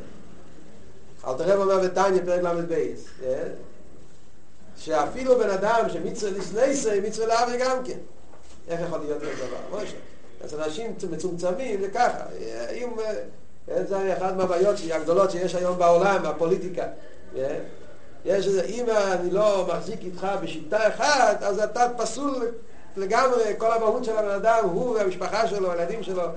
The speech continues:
וה-, זה נהיה, זה אחת מהבעיות שיש היום בכל מיני קהילות בישראל, יש לך לדבר ביכולצו, רב רש"ב. כן?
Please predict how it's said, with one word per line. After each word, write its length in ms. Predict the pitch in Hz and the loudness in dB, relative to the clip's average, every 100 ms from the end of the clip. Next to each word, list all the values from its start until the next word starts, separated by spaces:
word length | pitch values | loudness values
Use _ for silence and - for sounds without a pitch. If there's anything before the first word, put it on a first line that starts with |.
| - - - - | -8 -8 -8 2
וה-, 220 | 170 170 175 180 185 220 | 4 6 2 -4 -4 -4
זה 240 | 196 220 | 0 2
נהיה, 240 | 220 233 233 - - - - | 4 6 4 2 -4 -8 -6
זה 100 | 190 | -4
אחת 200 | 196 202 220 | -2 -2 0
מהבעיות 380 | 214 196 202 170 | 0 2 2 2
שיש 300 | 175 202 202 | 0 2 2
היום 320 | 208 196 180 | 0 0 -2
בכל 140 | 190 | -2
מיני 220 | 196 196 | 0 0
קהילות 360 | 180 185 190 185 | 2 0 2 2
בישראל, 480 | 190 180 185 214 190 | 0 0 0 0 0
יש 80 | 135 | -4
לך 60 | |
לדבר 280 | 147 160 165 | -4 -2 -2
ביכולצו, 540 | 170 170 175 190 - - - - - - - - | -2 -4 -2 -2 -2 -8 -10 -10 -10 -10 -10 -4
רב 220 | 147 151 | -2 -2
רש"ב. 260 | 147 151 - - - - - | -2 -2 -4 -6 -10 -10 -6
כן? 300 | 123 135 175 | 0 2 2